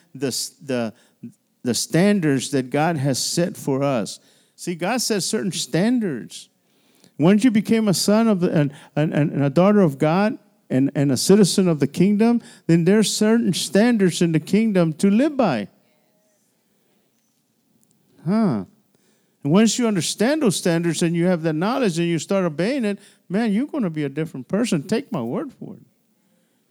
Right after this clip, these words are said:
You can't buy peace. It comes from God. Man,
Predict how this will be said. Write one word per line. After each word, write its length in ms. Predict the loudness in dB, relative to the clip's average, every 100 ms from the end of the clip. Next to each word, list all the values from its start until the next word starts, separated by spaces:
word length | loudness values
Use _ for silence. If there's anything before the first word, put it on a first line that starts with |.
| _ _ _ _ _ _ _ _ _ _ _ _ _ _ _ _ _
You 100 | -10
can't 320 | -2 0 0
buy 200 | 0 -2
peace. 640 | -2 0 2 2 0 -6 -12 _ _ _ _ _ _ _ _ _ _ _ _ _ _ _
It 160 | -8 -4
comes 260 | -2 -2
from 200 | 0 -2
God. 440 | 0 0 0 -2 -6 _ _ _ _ _ _ _ _ _ _ _ _ _ _ _ _ _ _ _ _ _ _ _ _ _ _ _
Man, 420 | 0 2 2 0